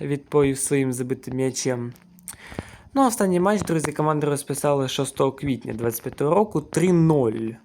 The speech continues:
на стадіоні Арена Лівий берег, да? Шахтар перемагає. Кевін, Георгій Судаков, о, та Лосіна Траоре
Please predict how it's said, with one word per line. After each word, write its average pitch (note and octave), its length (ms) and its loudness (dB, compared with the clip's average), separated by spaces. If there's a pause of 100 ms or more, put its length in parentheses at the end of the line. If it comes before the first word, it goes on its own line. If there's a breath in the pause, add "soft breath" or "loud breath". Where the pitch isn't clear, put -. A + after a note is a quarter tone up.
(120)
на A#2 320 -8
стадіоні A2+ 640 -2 (400 loud breath)
Арена A#2+ 360 0
Лівий A#2+ 300 0
берег, C#3+ 580 0
да? D3 280 0 (920)
Шахтар - 320 -10
перемагає. E3 520 -2
Кевін, F#3+ 300 2
Георгій D3 340 0
Судаков, D3+ 720 0
о, C#3+ 460 2
та C3 140 -8
Лосіна B2+ 420 -6
Траоре C3 500 0